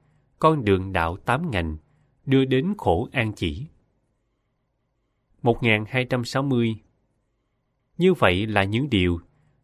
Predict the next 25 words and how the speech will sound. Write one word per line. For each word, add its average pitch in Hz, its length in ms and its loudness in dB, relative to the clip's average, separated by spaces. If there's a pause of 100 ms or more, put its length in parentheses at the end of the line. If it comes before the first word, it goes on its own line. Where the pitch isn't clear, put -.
được 113 280 0
nói 135 180 0
lên 127 360 0
như 143 220 2
thật, 85 200 -2 (600)
và 107 180 4
ta 143 320 -2
được 101 280 0
thấy 160 200 -2
họ, 82 400 -6 (460)
đúng 151 260 2
như 139 240 2
thật - 300 -4
là 90 220 2
vậy. 78 280 -4 (520)
Ta 165 100 4
đạt 98 280 2
được 101 240 2
mục 98 260 2
đích, 214 140 2 (540)
lời 92 300 2
Phật - 280 -2
dạy 85 220 0
làm 82 260 -4
xong. 107 300 -2